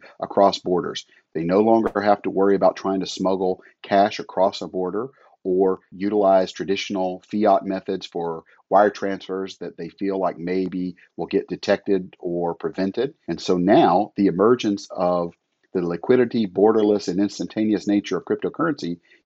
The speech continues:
is appealing to these groups for all the same reasons that legitimate individuals want to use cryptocurrency. It is definitely a concern. It's something the authorities are aware of. And to make matters worse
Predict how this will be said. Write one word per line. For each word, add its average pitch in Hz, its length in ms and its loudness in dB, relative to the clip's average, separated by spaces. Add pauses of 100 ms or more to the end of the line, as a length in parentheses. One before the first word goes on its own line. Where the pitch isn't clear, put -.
(140)
is 120 220 6
appealing 117 420 4
to - 100 -4
these 110 240 0
groups 78 320 -6 (220)
for 90 120 4
all 139 180 6
the 127 80 -2
same 113 200 -4
reasons 110 340 -4
that 120 120 -2
legitimate 123 460 -2
individuals 78 560 -12 (260)
want 90 200 -2
to 90 60 -8
use 87 140 -4
cryptocurrency. - 720 -8 (280)
It 85 120 -2
is 76 140 -8
definitely 117 460 0
a 120 60 -2
concern. 123 540 -2 (180)
It's - 140 -10
something 95 320 0
the 85 120 -2
authorities 104 760 2
are 92 280 4
aware 101 340 0
of. 82 220 -4 (100)
And 104 180 -2
to 98 80 -6
make 113 280 4
matters 101 360 2
worse 110 480 -4